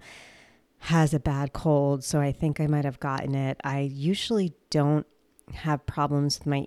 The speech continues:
ears or my ear canals, but they've been draining into my lymph constantly and then draining into my neck. And if anyone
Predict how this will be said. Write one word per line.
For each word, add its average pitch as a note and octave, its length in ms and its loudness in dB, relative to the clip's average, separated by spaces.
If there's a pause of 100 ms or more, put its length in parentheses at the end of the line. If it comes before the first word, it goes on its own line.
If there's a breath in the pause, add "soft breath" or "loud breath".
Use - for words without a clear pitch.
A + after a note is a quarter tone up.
ears E3 580 2
or C#3+ 220 0
my C#3 240 -2
ear D#3+ 200 -2
canals, D3 540 0
but - 240 -6
they've C#3 180 -4
been C3+ 220 -2
draining D3 640 0
into C#3 280 -4
my C3+ 160 -2
lymph D3+ 580 -2
constantly D3+ 960 -2 (480 loud breath)
and D#3 160 4
then D3 220 4
draining D3 480 2
into D3 260 -2
my C#3 200 2
neck. C#3 580 -2
And D3+ 300 2
if D3+ 240 -2
anyone A3 560 4